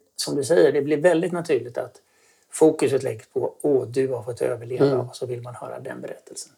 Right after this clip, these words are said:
Speaker 2: Mm.
Speaker 1: Men som en av, kom, återkommer jag till pingis, och vi ska ju, vi ska ju spela pingis efter den här
Speaker 2: Eller hur?
Speaker 1: intervjun. Ja.
Speaker 2: Ja.
Speaker 1: Men, eh, jag spelar pingis en gång i veckan nu mer med ett gäng, eh, gubbar. Och, eh,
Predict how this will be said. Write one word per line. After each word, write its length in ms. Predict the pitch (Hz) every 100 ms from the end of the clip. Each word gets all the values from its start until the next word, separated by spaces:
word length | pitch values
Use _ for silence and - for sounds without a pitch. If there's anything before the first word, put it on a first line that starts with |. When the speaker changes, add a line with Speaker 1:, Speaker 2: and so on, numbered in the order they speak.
| _
Speaker 2:
Mm. 280 | 147 143 123 127
Speaker 1:
Men 120 | 135
som 140 | 123 160
en 260 | 165 143 143
av, 280 | 139 131 131 _ - -
kom, 280 | - 147 190
återkommer 380 | - 147 135
jag 100 | 143
till 100 | 135
pingis, 420 | 139 185 170 117 139
och 100 | 123
vi 60 |
ska 180 | 123 135
ju, 180 | 131 127 _ _ -
vi 100 | -
ska 140 | -
ju 80 | 170
spela 240 | - 131
pingis 380 | 123 110 226 208
efter 220 | 143 -
den 80 | 120
här 120 | 120
Speaker 2:
Eller 140 | 143 143
hur? 100 | 170
Speaker 1:
intervjun. 320 | 127 135 123
Ja. 80 | - -
Speaker 2:
Ja. 220 | 151 165 - _ _ _
Speaker 1:
Men, 340 | 147 139 139
eh, 340 | 143 139 135 139
jag 280 | 143 160
spelar 240 | 156 151 127
pingis 380 | 139 123 135 131
en 160 | 117
gång 220 | 123 120 123
i 20 |
veckan 400 | 156 - 190 202
nu 120 | 175
mer 260 | 165 165 175
med 240 | 147 135
ett 120 | 135
gäng, 460 | - 131 120 117 - _ _ _ _ _
eh, 720 | 135 123 117 117 117 131 139 - _ - 139 139
gubbar. 420 | - 151 175 196 120 _ _ _ _ _ _
Och, 420 | - 127 - -
eh, 260 | 135 131